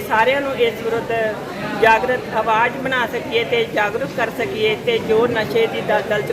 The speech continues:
ਫਸ ਚੁੱਕੇ ਸਾਡੇ ਬੱਚੇ, ਬੱਚੀਆਂ, ਬੱਚੀਆਂ ਵੀ ਅੱਜ ਨਾਲ ਬਰਾਬਰ ਦੀਆਂ ਹਿੱਸੇਦਾਰ ਨੇ,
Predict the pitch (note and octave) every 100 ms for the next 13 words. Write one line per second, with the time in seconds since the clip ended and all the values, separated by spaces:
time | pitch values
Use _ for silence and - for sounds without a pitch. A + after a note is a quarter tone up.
0 | - G#3 G#3+ A3 A3+ G#3 G#3 F#3+ G#3 F#3+
1 | - G#3 G3+ F#3+ - G#3 G#3 G3+ - -
2 | - - - - - C4+ C#4 C#4+ B3+ A3
3 | B3 A#3 A3 A3 A3+ G#3+ G3+ G#3+ D3+ A3+
4 | A#3 B3+ B3 F#3 G3 F#3 - G#3+